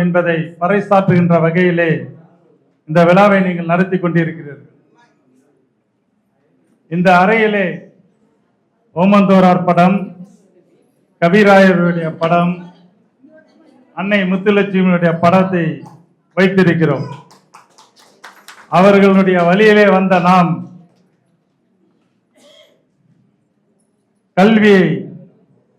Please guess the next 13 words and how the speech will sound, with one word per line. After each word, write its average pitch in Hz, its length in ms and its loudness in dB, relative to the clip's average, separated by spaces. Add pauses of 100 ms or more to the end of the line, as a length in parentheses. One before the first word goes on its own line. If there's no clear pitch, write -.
(180)
முதன்மையாக 202 760 2
கொண்டு 185 260 2 (2250)
நீங்கள் 196 400 4
எல்லாம் 190 340 4 (1120)
மாணவ 196 540 4
மாணவிகள் 185 500 2
எல்லாம் 175 320 4 (360)
நல்ல 185 140 2 (100)
முறையிலே 175 420 2 (720)
கல்வி 185 260 4 (100)
பயில 180 300 4
வேண்டும். 165 380 0 (1400)
அப்படி 175 280 -2